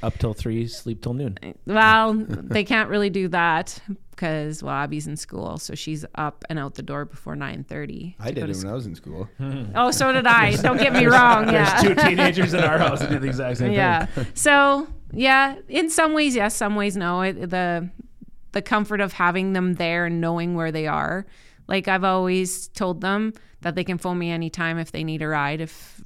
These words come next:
Speaker 2: if they're drinking or if the person that they came with is drinking, whatever that looks like. And that when they come through the door, you make sure you let me know that you're home. Like, even wake me up just so that I know if I wake up at four in the morning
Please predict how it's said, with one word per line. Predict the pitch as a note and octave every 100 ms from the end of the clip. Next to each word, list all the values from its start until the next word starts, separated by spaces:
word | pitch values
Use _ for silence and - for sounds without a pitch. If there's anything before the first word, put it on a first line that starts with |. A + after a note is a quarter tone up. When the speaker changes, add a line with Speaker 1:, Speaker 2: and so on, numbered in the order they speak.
| -
Speaker 2:
if | - D#3+ - -
they're | F#3 F3
drinking | F3 E3+ E3+ E3+
or | D#3 D3+
if | -
the | D#3
person | E3 D#3 E3
that | D3
they | - D#3
came | E3 D#3+
with | E3 F3+
is | F#3+ F3
drinking, | F#3+ F#3+ G3+ G#3 A3
whatever | F#3 D#3+ D#3
that | E3 D#3
looks | A2+ E3+ -
like. | G#3+ A3 A3+ - - - - - -
And | F#3 F#3 F3+ F3+ F3
that | E3+ E3 -
when | F3 F3+
they | F3
come | E3 F#3 F#3
through | F#3+
the | F3
door, | D#3 D#3+ F3+
you | G#3 F3
make | D#3+ -
sure | F3
you | E3 E3
let | D#3+ -
me | D#3+
know | D3+ D3+
that | C3+
you're | D3
home. | E3 E3 D#3 F3 A#3+ - - - -
Like, | - D#3+ -
even | F3 E3
wake | D#3 D#3+
me | D#3
up | D#3+ A3+
just | F#3 F3+
so | G3
that | F#3+
I | F#3
know | F3+ E3 E3
if | E3
I | D#3+
wake | E3 E3
up | D#3+
at | D3+
four | F3+
in | E3
the | D3+
morning | D#3+ E3 B2+ D3+